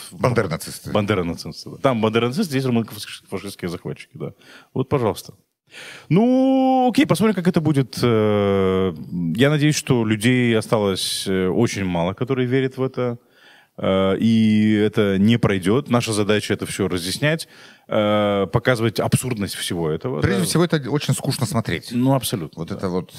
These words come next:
Speaker 1: э,
Speaker 2: Ну, наверняка у
Speaker 1: мямление.
Speaker 2: этого всего есть своя аудитория, у этого контента, по большому
Speaker 1: Да,
Speaker 2: счету.
Speaker 1: ну и как минимум отчитаться перед, э, нашим верховным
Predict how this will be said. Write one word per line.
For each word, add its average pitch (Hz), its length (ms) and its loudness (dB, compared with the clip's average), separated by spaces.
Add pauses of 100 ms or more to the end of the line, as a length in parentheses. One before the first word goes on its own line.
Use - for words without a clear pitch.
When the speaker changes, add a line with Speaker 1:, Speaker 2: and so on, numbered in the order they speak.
Speaker 1:
э, 78 460 -6
Speaker 2:
Ну, 175 180 2
наверняка 147 360 2
у - 20 4
Speaker 1:
мямление. 170 140 2
Speaker 2:
этого 165 160 2
всего 143 320 0
есть 135 280 0
своя 120 260 2
аудитория, 98 500 -2
у 73 100 -4
этого 76 200 -6
контента, - 600 -8
по 82 80 -10
большому 82 260 -12
Speaker 1:
Да, 320 180 -2
Speaker 2:
счету. 285 120 -14
Speaker 1:
ну 285 60 -4
и - 20 -2
как - 200 -8
минимум 190 380 0 (240)
отчитаться - 540 -2
перед, 104 500 -4
э, 87 460 -8
нашим 82 340 -10 (960)
верховным 85 600 -8